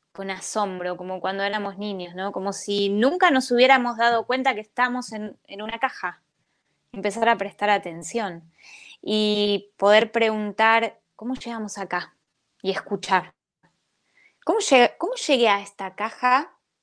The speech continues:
Y escucho la respuesta que mi mente me va a dar sin ninguna duda, porque es una gran fábrica de pensamientos. Entonces escucho lo que me dice, "Ok, bien". Después de que escucho lo que me dice, respiro y hago una pausa.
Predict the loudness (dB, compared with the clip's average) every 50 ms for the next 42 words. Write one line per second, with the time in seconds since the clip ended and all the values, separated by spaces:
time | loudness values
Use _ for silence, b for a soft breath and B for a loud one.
0 | _ _ _ -8 -8 -8 -8 -10 _ -20 -20 -20 _ -4 0 2 2 2 0 -4
1 | -6 -4 -4 -4 -4 -6 -12 _ _ -4 -2 -2 -2 -6 -10 -12 -12 -10 -8 -4
2 | -4 -4 -2 -2 -2 0 0 2 2 4 6 6 6 6 4 0 -10 -8 -8 -6
3 | -6 -6 -4 -2 -2 0 0 2 2 2 4 2 2 0 -2 -8 -12 -12 -10 -6
4 | -6 -6 -6 -8 -8 -4 -2 2 2 2 2 2 -2 -4 -8 _ _ _ _ _
5 | _ _ _ _ _ -20 -10 0 4 6 6 6 4 2 -4 -4 -2 -2 -2 -2
6 | -4 -8 -14 -14 -10 -8 -8 -6 -4 -6 -6 -8 -8 -10 -12 -10 -10 -6 -6 -4
7 | -2 -2 -4 -4 -4 -6 -8 -4 -2 -2 -2 -2 -4 -6 -8 -8 -8 -8 -8 -10
8 | -12 -14 -16 -12 -6 -4 -4 -4 -2 0 0 0 0 -2 -8 _ _ _ _ _
9 | _ _ _ _ _ -14 -12 -12 -12 -14 _ _ _ _ _ _ _ _ _ _
10 | _ B B B B B B B 0 2 4 6 6 8 8 8 6 4 -2 -4
11 | -6 -6 -6 -4 -2 -2 -2 -2 -2 -4 -6 -4 -4 -4 -4 -4 -4 -2 -2 -2
12 | 0 0 -2 -2 -4 -8 _ _ -8 -4 -2 -2 0 0 0 0 -2 -2 -4 -6
13 | -4 -2 -2 0 0 -2 -4 -6 -12 -10 -6 -4 -4 -4 -4 -8